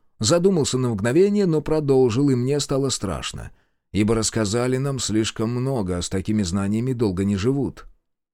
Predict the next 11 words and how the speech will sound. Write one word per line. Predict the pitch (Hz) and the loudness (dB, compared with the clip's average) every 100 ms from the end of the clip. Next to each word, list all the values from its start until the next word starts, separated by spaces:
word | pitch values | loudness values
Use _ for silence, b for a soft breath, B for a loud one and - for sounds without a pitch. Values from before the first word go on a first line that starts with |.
| _ | _
«Есть | 78 95 131 143 147 - | -6 0 2 4 2 2
и | 147 127 | 2 2
четвёртый, | - 131 104 120 131 175 180 113 131 120 120 | 2 0 0 2 4 6 6 4 2 4 4
и | 113 | 0
пятый, | - 135 175 165 120 123 104 | 2 4 6 4 4 2 2
ты | 131 123 | 2 2
прав. | - 139 170 135 85 - - - _ _ _ _ | 2 4 4 4 0 -6 -16 -20 _ _ _ _
Ну, | 120 165 247 294 285 277 - | 4 6 6 4 0 -2 -4
учить | - 196 175 - - 202 226 226 185 - 113 - | 4 4 4 0 2 2 4 0 -2 -4 -4 0
так | 131 139 120 127 | 2 2 2 0
учить. | 123 90 - 78 53 - - - - | -2 0 -2 -4 -10 -14 -10 -8 -10